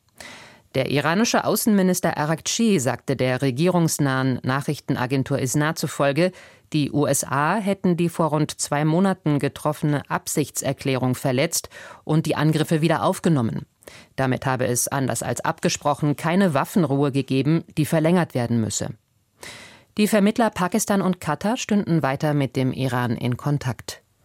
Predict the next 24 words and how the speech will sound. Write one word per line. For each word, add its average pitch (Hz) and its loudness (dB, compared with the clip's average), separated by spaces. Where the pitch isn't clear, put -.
U-S-Präsident 131 0
Trump 151 0
sagte 127 -2
bei 131 0
einem 127 0
Auftritt - -2
im 135 2
Bundesstaat 147 0
New 147 4
York, 143 2
er 190 4
wolle 208 4
die 208 2
Straße 175 0
von 151 0
Hormuz 185 2
nach 143 0
dem 131 0
Ende 160 2
des - -4
Iran-Krieges 135 -2
zu - -2
U-S-Territorium 127 -2
erklären. 113 -4